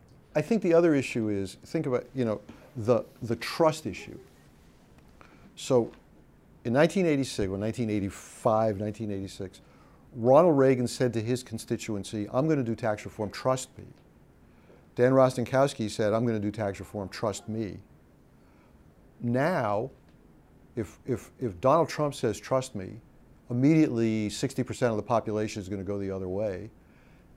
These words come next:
If a congressional Democrat says, "Trust me," I mean, the, the, the, the, the Hill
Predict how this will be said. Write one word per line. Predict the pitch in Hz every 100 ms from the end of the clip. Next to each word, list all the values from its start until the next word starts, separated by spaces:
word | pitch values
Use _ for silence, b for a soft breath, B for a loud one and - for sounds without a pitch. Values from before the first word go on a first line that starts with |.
| -
If | 127 113 - -
a | -
congressional | 117 113 135 120
Democrat | 98 127 160 160 113 95 95
says, | - 98 -
"Trust | - 87 -
me," | 98 110 131 120
I |
mean, | 104
the, | 98 95
the, | - 98 -
the, | 101 - -
the, | 107 107
the | 104
Hill | 101 131 117